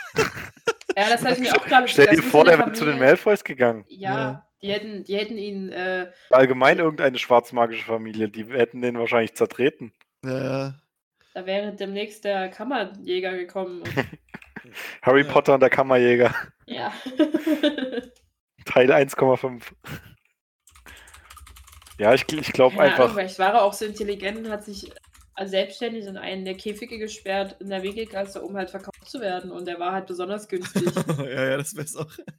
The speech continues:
Speaker 3: Ähm, da ist mir auch grad noch mal eingefallen, ich hatte, äh, hab mir jetzt von Cold Mirror den Podcast, äh,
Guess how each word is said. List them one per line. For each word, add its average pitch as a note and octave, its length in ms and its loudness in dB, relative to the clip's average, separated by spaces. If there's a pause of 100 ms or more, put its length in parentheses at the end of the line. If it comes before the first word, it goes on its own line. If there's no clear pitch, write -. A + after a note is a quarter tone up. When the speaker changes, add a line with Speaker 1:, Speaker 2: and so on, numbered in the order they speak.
(1400)
Speaker 3:
Ähm, C#3+ 320 0
da C#3+ 80 -2
ist D3+ 140 -4
mir A#3 100 -6
auch G3+ 80 -6
grad F#3+ 160 -8
noch G3 60 -6
mal D#3+ 80 -4
eingefallen, E3+ 440 -8
ich C#3+ 140 -12
hatte, C3+ 880 -4
äh, - 20 -20
hab D3 140 -8
mir E3+ 80 -4
jetzt C#3 100 -6
von C3 180 -10
Cold D#3+ 280 -6
Mirror D3+ 240 -2
den C3 240 -6
Podcast, D3+ 580 -8
äh, C3 360 -8